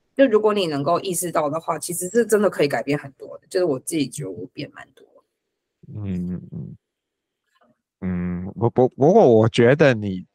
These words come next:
Speaker 2: 从我这个侧面的观察，我觉得你一直都很活泼主动吧。然后至于有没有自信这件事，我不是没办法给太多的评估，但我觉得你至少是还蛮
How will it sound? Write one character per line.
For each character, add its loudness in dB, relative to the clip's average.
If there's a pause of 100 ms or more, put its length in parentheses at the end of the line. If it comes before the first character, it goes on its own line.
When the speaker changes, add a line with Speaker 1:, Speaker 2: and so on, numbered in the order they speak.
Speaker 2:
从 -4
我 2
这 -2
个 -2
侧 0
面 0
的 -4
观 -2
察， -12
我 -4
觉 0
得 2 (560)
你 -6
一 0
直 0
都 4
很 -4 (540)
活 -2
泼 -2
主 -8
动 0
吧。 -14 (160)
然 -4
后 2
至 0
于 2
有 -2
没 -2
有 2
自 -2
信 -4
这 0
件 0
事， -2
我 -2
不 -4
是 0 (640)
没 0
办 2
法 0
给 -4
太 0
多 2
的 -2
评 -8
估， -4
但 2
我 2
觉 2
得 4
你 -4
至 0
少 0
是 0
还 -2
蛮 -4